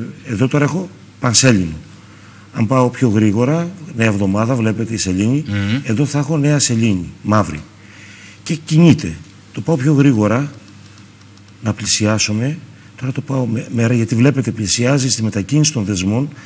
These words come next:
Speaker 1: και κάτι άλλο μου λέει. Βλέπετε εδώ πέρα ένα οχτάρι που λέει εδώ. Εγώ ξεκίνησα να τον δουλεύω από το δύο χιλιάδες δέκα που κάναμε τη δημοσίευση με το στρατοδοσίο. Και μας είμαστε στον όγδοο χρόνο του Σάρου. Δηλαδή παρακολουθούνε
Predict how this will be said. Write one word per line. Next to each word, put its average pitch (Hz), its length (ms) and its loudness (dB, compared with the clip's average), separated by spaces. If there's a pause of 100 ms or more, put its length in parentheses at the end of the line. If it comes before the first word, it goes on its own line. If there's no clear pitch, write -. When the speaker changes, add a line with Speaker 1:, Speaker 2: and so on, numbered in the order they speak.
(560)
Speaker 1:
και 110 120 -6
κάτι 151 320 2
άλλο 165 180 6
μου 117 120 4
λέει. 90 300 0 (380)
Βλέπετε 123 280 2
εδώ 120 80 0
πέρα 131 180 2
ένα 127 140 2
οχτάρι 131 360 0
που 127 140 -4
λέει 127 140 0
εδώ. 131 360 0 (540)
Εγώ 117 100 -2
ξεκίνησα 151 600 -2
να 135 80 -2
τον 117 120 -4
δουλεύω 123 240 0
από 143 100 -8
το 131 100 -2
δύο 143 140 0
χιλιάδες 139 400 -2
δέκα - 200 -4
που 95 120 -8
κάναμε 127 260 -2
τη 113 80 -8
δημοσίευση 135 560 -4
με 139 140 -8
το 139 240 -8 (160)
στρατοδοσίο. 147 920 -4 (840)
Και - 120 -2
μας 107 180 0
είμαστε 165 420 0
στον 131 300 2
όγδοο 160 580 2 (200)
χρόνο 151 320 2
του 151 100 -4
Σάρου. 139 400 -2 (680)
Δηλαδή 117 220 0
παρακολουθούνε 127 800 2